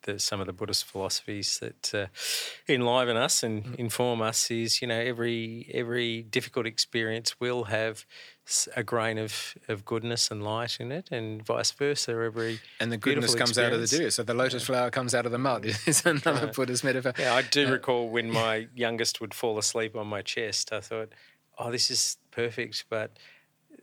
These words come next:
Speaker 1: there will come a time where this perhaps will be the last
Speaker 2: <laughs> Yeah.
Speaker 1: moment." And there was a bittersweet thing that was,
Speaker 2: Yeah.
Speaker 1: it was good to acknowledge and, and
Speaker 2: Mm.
Speaker 1: own and, and be present to both of those emotions running simultaneously. Often when I'm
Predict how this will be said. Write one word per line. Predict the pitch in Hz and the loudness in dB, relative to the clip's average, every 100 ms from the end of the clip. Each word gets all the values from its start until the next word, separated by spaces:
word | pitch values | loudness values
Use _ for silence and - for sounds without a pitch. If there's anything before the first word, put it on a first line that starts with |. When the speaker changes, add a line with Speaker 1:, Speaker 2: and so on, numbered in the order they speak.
| - | -14
Speaker 1:
there | 123 123 | -2 0
will | 123 135 131 - | 2 0 -2 -2
come | 147 131 | 0 2
a | |
time | 120 139 131 113 | 0 0 0 0
where | 113 | 0
this | 113 117 - | 0 0 -2
perhaps | - 123 143 - | 0 2 2 2
will | 123 | -2
be | 110 117 | 0 -2
the | 110 | 0
last | 110 113 110 - | 0 0 0 2
Speaker 2:
<laughs> | |
Yeah. | 113 113 | 2 2
Speaker 1:
moment." | 110 113 123 | 2 -2 -4
And | 123 | -2
there | 127 | 0
was | 127 | 0
a | |
bittersweet | 123 147 139 - 151 98 - - - - - - | 2 4 2 2 -2 -4 -12 -16 -18 -16 -14 0
thing | 123 113 | 2 2
that | 113 | 2
was, | 113 | 0
Speaker 2:
Yeah. | 117 | 0
Speaker 1:
it | 123 | 0
was | 113 | 0
good | - 117 | 0 -2
to | 113 | -2
acknowledge | 113 117 113 110 101 | -2 -2 -2 -2 -2
and, | 110 104 104 | -4 -4 -6
and | 104 110 | -4 -2
Speaker 2:
Mm. | 101 | 0
Speaker 1:
own | 104 104 | -2 -2
and, | 101 101 - | -6 -8 -10
and | 104 104 107 110 - | -8 -8 -10 -14 -16
be | - 110 104 _ _ _ _ _ _ _ | -6 -4 -4 _ _ _ _ _ _ _
present | - 120 104 107 | -2 0 0 -2
to | 107 101 101 104 _ - | -2 -2 -4 -12 _ 0
both | 117 107 | 0 0
of | 104 | 0
those | 101 95 | 0 0
emotions | 101 101 98 104 - | 0 0 -2 -4 -4
running | 101 98 | -2 -2
simultaneously. | - 107 101 107 110 107 104 - 113 - | -2 -4 -4 -2 -2 -4 -6 -6 -8 0
Often | 147 156 147 120 - 196 | 0 2 -2 -2 -10 -6
when | 139 123 | -2 0
I'm | 117 107 | 0 -4